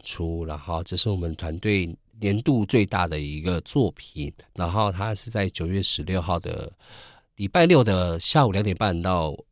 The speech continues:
呃，跟晚上七点半两个场次，然后在苗栗的苗北艺文中心的实验剧场，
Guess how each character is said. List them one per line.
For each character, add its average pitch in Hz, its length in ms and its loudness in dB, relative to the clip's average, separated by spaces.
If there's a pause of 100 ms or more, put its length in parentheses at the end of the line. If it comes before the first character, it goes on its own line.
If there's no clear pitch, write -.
呃， 92 180 -4
跟 120 400 2
晚 101 140 0
上 107 180 2
七 - 160 -2
点 90 140 0
半 98 120 2
两 85 160 -2
个 104 80 2
场 82 220 0
次， 85 480 2
然 80 100 -8
后 95 240 -4
在 95 300 -2 (100)
苗 82 260 -4
栗 98 200 -4
的 80 160 -6
苗 82 220 -2
北 82 120 -8
艺 80 120 -4
文 80 180 -4
中 87 220 -2
心 90 200 -4
的 78 160 -4
实 - 220 0
验 107 160 2
剧 104 180 0
场， - 300 -4